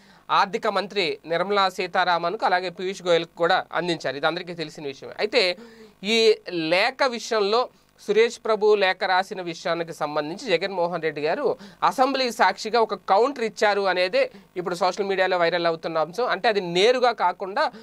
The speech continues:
పరోక్షంగా కౌంటర్ ఇచ్చారు ఈ లేఖకు సంబంధించి అనేది. అంటే ఆ కౌంటర్ ఎలా ఇచ్చారు అనేది ఒకసారి చూసుకుంటే కనుక,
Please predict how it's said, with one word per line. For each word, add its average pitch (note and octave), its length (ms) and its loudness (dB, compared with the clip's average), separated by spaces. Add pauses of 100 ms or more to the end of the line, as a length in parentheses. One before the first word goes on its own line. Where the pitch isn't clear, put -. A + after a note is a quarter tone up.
(300)
పరోక్షంగా B3 580 2
కౌంటర్ G#3 400 0
ఇచ్చారు G3+ 400 0
ఈ G#3 140 -2
లేఖకు G3 420 0
సంబంధించి F3 680 -2
అనేది. C3+ 380 -2
అంటే A3+ 160 0
ఆ A3+ 60 4
కౌంటర్ B3+ 540 0 (340)
ఎలా G3 260 4
ఇచ్చారు A#3 600 2
అనేది G3 320 0
ఒకసారి F#3 440 -2
చూసుకుంటే F#3+ 400 -6
కనుక, D#3+ 480 2